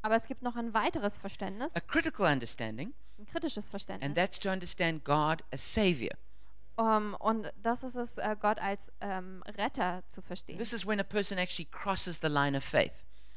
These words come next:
Speaker 1: Das ist, wenn eine, ähm, Person in den Glauben übertritt.
Speaker 2: It's when we realize that God is good and holy.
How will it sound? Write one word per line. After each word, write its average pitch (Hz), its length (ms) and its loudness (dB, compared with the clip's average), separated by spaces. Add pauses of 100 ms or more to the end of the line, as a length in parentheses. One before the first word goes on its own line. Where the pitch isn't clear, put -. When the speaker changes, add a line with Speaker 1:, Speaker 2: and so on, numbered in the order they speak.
(160)
Speaker 1:
Das 233 160 -2
ist, 247 180 -4
wenn 220 200 0
eine, 202 760 0
ähm, - 80 -8
Person 220 480 -2
in 214 160 -4
den 214 140 -4
Glauben 208 340 4
übertritt. 180 420 -2 (220)
Speaker 2:
It's 160 200 -2
when 185 200 2
we 185 140 2
realize 180 640 4
that 147 440 4 (580)
God 170 320 8
is 165 240 -2
good 180 380 6
and 156 260 0
holy. 165 380 4